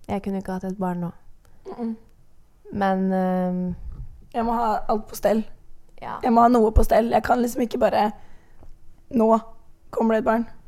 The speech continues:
Speaker 1: Altså, hvis jeg hadde blitt gravid nå, så hadde jeg, det er ikke sikkert jeg hadde tatt det bort, så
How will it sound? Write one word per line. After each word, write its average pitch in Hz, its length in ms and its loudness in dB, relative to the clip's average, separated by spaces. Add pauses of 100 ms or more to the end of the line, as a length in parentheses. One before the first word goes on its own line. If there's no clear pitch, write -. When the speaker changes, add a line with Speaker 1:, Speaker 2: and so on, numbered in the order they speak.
Speaker 1:
Altså, 214 200 -4
hvis 214 160 -4
jeg 208 60 0
hadde 196 180 -4
blitt 202 200 -4
gravid 185 360 -4
nå, 214 160 -2
så 254 140 -2
hadde 214 240 0
jeg, 196 300 2
det - 20 -6
er 180 100 -4
ikke 262 200 -10
sikkert 196 240 -8
jeg 185 60 -2
hadde 185 140 -6
tatt 190 180 -10
det 185 100 -8
bort, - 260 -2
så 190 560 -2